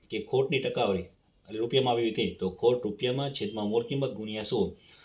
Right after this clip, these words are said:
તો, અ, ખોટ કેટલી આવી? ચોવીસ પોઇન્ટ પચાસ. પછી આ પોઇન્ટ દૂર કર્યો એટલે મેં છેદમાં દસ લઈ લીધા. આમ સો આવે અહીંયા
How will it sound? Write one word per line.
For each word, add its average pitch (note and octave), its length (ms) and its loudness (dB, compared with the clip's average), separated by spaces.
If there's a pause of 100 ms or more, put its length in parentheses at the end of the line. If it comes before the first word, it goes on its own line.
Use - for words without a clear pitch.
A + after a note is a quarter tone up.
(1300)
તો, A#2+ 120 2
અ, A#2+ 540 4
ખોટ C#3 160 2
કેટલી D3 320 0
આવી? C3+ 120 0
ચોવીસ B2 260 4
પોઇન્ટ B2 160 2
પચાસ. B2 500 0 (2250)
પછી C3+ 560 -2
આ A#2+ 120 0
પોઇન્ટ C3+ 320 0
દૂર C3+ 180 2
કર્યો C#3+ 260 8
એટલે A#2 120 4
મેં A#2+ 120 0
છેદમાં B2+ 320 -2
દસ B2 220 0
લઈ B2+ 100 2
લીધા. G2 340 -2 (540)
આમ C3 120 -6
સો D#3 200 0
આવે B2+ 220 6
અહીંયા B2 280 2